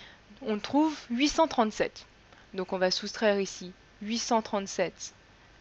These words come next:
à neuf cent dix. Et je n'oublie pas d'ajouter le neuf ici. Et on va faire notre soustraction. J'ajoute une dizaine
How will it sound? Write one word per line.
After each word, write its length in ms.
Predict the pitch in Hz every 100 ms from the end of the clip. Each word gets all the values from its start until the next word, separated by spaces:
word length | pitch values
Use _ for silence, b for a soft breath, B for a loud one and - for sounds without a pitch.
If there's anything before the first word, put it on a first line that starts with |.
| -
à 120 | 233
neuf 180 | 208 185
cent 180 | - 180
dix. 440 | 180 247 311 - b b b -
Et 100 | 240
je 140 | 220
n'oublie 220 | 226 208
pas 180 | 214 208
d'ajouter 520 | 196 190 185 - 185 -
le 220 | 220 208
neuf 460 | 202 185 180 - - _ -
ici. 440 | 196 175 - 285 330 b b b b b - - - - - - - -
Et 100 | 262
on 60 | 262
va 120 | 202
faire 260 | - 254 269
notre 300 | 233 - 240
soustraction. 640 | - 277 - 220 - 175 - - b b b b - -
J'ajoute 340 | 208 214 202 -
une 120 | 214
dizaine 480 | 190 196 190 170